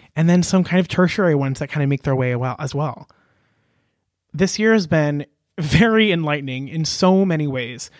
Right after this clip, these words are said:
both as a professional, an educator, and just as a person. And I think we need to make sure that we're giving ourselves credit as people, as educators, as parents, as just <laughs> people that are alive, that we made it this far.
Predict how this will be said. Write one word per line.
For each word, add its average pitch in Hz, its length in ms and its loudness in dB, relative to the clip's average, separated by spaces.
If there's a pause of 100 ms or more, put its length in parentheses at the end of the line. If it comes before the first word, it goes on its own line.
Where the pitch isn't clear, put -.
(240)
both 165 240 4
as 147 240 -2
a 135 40 -8
professional, 175 600 0
an 147 140 -6
educator, 151 640 -2
and 165 120 0
just - 140 -10
as 269 120 -2
a 262 40 -4
person. - 560 -8 (560)
And 180 120 4
I 180 100 6
think 214 420 0
we 180 180 2
need 175 160 4
to 170 80 4
make 147 160 2
sure - 160 -2
that 143 120 0
we're 147 160 -2
giving 160 320 2
ourselves 165 460 0
credit - 560 -10
as 139 220 -2
people, - 460 -4 (420)
as 147 200 -2
educators, 127 680 -6
as 175 220 0
parents, 135 680 -6
as 156 400 0
just 160 240 -4
<laughs> - 0 -
people 208 380 2
that 190 160 2
are 190 60 6
alive, 147 640 0 (840)
that 147 260 0
we 170 140 2
made 151 200 2
it 139 100 -6
this 127 160 -8
far. 120 360 -12